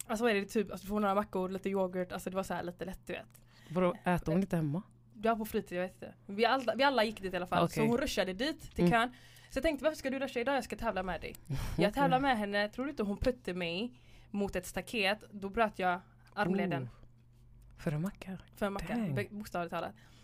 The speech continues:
Speaker 1: Och sen det andra jacket jag har vid ögat är när jag, <laughs> alltså, jag var så jävla dum när jag tänker efter.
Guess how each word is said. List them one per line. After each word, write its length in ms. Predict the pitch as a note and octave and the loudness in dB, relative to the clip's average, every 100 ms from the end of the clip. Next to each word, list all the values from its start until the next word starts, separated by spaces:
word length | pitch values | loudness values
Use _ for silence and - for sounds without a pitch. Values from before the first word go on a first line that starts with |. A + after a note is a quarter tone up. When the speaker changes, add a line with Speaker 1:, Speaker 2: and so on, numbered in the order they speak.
| - - - | -20 -20 -12
Speaker 1:
Och 120 | A3 | -4
sen 140 | G#3+ A#3 | 0 2
det 80 | |
andra 240 | A3+ C#4 B3+ | 2 4 4
jacket 280 | C4 A3+ G#3 | 2 0 2
jag 80 | |
har 80 | G3+ | 2
vid 100 | F#3+ - | 0 2
ögat 500 | G#3 F#3 F#3 G3+ - - | 0 2 -2 -2 -8 -4
är 460 | G3 F#3 F3+ F3 - - | 0 2 0 -4 -12 -10
när 180 | G3+ F#3+ | -2 0
jag, 460 | F#3 F3+ F3+ F3+ - - - - - | 2 2 2 0 -2 -4 -12 -18 -20
<laughs> 420 | - - - - | -20 -20 -20 -16
alltså, 200 | F#3 G3 | -12 -6
jag 60 | G3 | -6
var 80 | |
så 120 | G3 F#3 | -6 -8
jävla 320 | F#3+ F#3 F3+ | -10 -8 -10
dum 180 | F#3 F#3+ | -10 -10
när 100 | F#3+ | -10
jag 160 | F#3 | -10
tänker 200 | - F3+ | -12 -10
efter. 280 | F#3 - - | -10 -10 -12